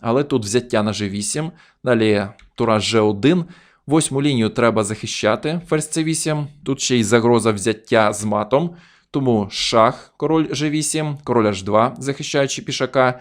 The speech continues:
і після кінь Ф три, король Ж три, кінь Ж п'ять, це ферзеве закінчення з зайвим пішаком для білих технічно вигране. Звісно, варіант досить довгий і, можливо, гру чорних там можна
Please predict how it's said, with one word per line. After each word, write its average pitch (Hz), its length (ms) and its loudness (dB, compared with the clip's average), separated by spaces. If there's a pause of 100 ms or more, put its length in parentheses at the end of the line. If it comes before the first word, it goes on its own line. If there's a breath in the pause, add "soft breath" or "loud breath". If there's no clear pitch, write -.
(360 loud breath)
і 196 260 2 (220)
після 120 320 0
кінь 113 300 0
Ф 101 120 -6
три, - 400 -6
король 113 440 2
Ж 107 220 -2
три, 107 260 -2
кінь 107 220 -6
Ж 110 120 -2
п'ять, 165 360 0 (360 soft breath)
це 120 240 2
ферзеве 110 460 2
закінчення 117 920 -2
з 104 80 -8
зайвим 104 420 2
пішаком 147 500 0 (300 soft breath)
для 113 240 2
білих 127 560 0
технічно 110 520 -4
вигране. 104 500 -2 (640)
Звісно, 143 500 -2
варіант 131 300 4
досить 117 360 -2
довгий 131 680 2
і, 151 80 0
можливо, 120 640 4
гру 113 220 2
чорних 120 380 0
там 113 200 2
можна 113 500 2